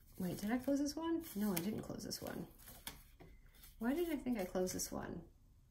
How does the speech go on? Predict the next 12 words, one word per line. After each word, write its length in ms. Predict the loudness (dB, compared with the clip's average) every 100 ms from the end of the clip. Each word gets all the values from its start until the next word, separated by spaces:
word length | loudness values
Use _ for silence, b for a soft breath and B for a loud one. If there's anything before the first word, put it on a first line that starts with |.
| 4
Oh, 180 | 10 12
it's 160 | 10 6
the 80 | 4
back, 320 | 4 4 -2
sorry. 380 | -2 0 0 0 -2
Okay, 220 | 0 0
just 220 | 2 2
kidding. 340 | 2 0 0 -4 B B 4
So 140 | 10
yes, 340 | 12 12 12 8
this 220 | 8 12
one, 240 | 12 12